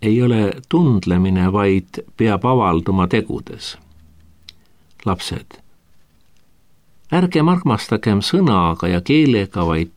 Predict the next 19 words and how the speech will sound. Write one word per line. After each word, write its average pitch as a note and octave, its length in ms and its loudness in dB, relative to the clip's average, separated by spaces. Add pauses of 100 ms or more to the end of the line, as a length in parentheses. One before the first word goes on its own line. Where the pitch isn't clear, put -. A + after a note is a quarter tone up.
(140)
teoga G2 720 0 (100)
ja F2+ 160 -2
tõega. E2+ 680 -4 (2500)
Sellest - 440 0
me E2+ 60 0
saame F2 300 0
aru, F2 220 2
et E2+ 140 -4
me G2 100 2
oleme G2+ 380 2
taibanud B2 640 0
teda, A2+ 440 0
kui A2 140 -2
me G2+ 140 -2
peame F#2+ 400 0
tema F#2 220 2
käske. - 600 -6 (1080)
Kes A#2+ 200 -2
ütleb, C3+ 440 -2